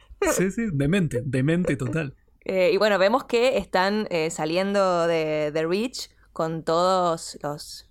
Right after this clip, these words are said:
Speaker 2: botines de guerra, dando nombre al episodio, que es todo el oro para pagar al, al Banco de Hierro,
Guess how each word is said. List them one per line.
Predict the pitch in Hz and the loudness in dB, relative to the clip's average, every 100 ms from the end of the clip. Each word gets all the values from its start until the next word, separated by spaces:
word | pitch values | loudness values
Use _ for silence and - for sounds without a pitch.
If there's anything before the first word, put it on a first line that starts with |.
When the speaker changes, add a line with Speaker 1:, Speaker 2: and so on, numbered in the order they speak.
| _ | _
Speaker 2:
botines | 151 143 202 202 185 247 | -6 -4 -2 -2 -2 -2
de | 175 | -2
guerra, | 147 170 160 214 - _ | 0 0 0 -4 -8 _
dando | - 143 151 | -8 -6 -4
nombre | 147 151 165 | -6 -4 -2
al | 147 147 | -4 -6
episodio, | 147 156 185 180 185 262 - _ _ - | -10 -6 -2 -2 -2 -4 -10 _ _ -8
que | 143 | -6
es | - | 0
todo | 175 180 | 2 2
el | 175 | 4
oro | 175 185 196 | 4 4 2
para | 180 165 | 2 0
pagar | 160 147 165 | 0 0 0
al, | 170 160 156 147 | 0 0 -2 -2
al | - 147 147 | -2 -2 -2
Banco | 143 170 185 | -2 0 0
de | 180 | 2
Hierro, | 180 202 196 208 269 | 4 2 2 0 -2